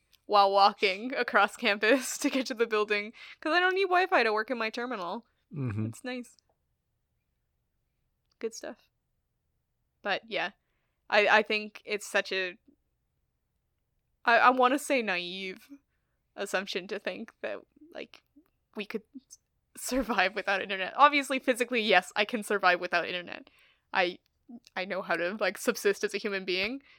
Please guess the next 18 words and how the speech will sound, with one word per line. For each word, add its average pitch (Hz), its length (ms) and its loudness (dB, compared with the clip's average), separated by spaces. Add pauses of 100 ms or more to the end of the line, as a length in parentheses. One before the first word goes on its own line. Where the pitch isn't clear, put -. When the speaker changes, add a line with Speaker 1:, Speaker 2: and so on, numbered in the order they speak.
(140)
Speaker 1:
but 214 100 4
I 208 60 10
can't 220 300 -2
survive 196 480 4
while 185 160 2
being 185 280 -8
productive 190 420 -2
within 190 280 -10
my 180 160 -12
field 226 420 -10 (300)
without 226 300 -6
internet. - 380 -14 (280)
Speaker 2:
Yeah, 110 440 2 (280)
'cause 120 160 -2
it's 117 140 -6
not 151 120 0
like 123 160 -4
we're 98 440 4